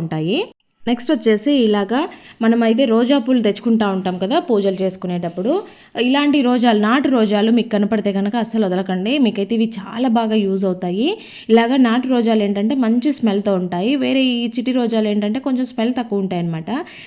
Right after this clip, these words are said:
కాబట్టి నాటు రోజాలతో మనం మంచిగా తయారు చేసుకోవచ్చు. ఇలాగా ఒక నాలుగైదు గులాబీ రేకుల్ని ఇలా, అంటే పువ్వులని రేకులుగా ఇలాగా చేసేసుకోండి. నేనైతే ఇక్కడ కొంచెం చిట్టి రోజాలని కూడా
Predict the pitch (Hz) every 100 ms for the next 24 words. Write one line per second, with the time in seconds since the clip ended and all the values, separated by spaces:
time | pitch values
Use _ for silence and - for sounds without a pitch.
0 | - 208 208 220 240 202 226 240 208 202
1 | 196 233 214 214 - _ _ 208 214 240
2 | 294 220 185 185 190 190 190 180 180 208
3 | 220 226 214 320 - - - 208 226 220
4 | 247 254 254 214 - 196 220 226 240 202
5 | 208 208 233 294 190 180 180 202 214 233
6 | 214 226 214 277 359 214 202 208 196 196
7 | 185 180 196 196 180 180 185 180 226 285
8 | 220 208 240 226 233 262 214 208 214 214
9 | 214 202 202 190 185 190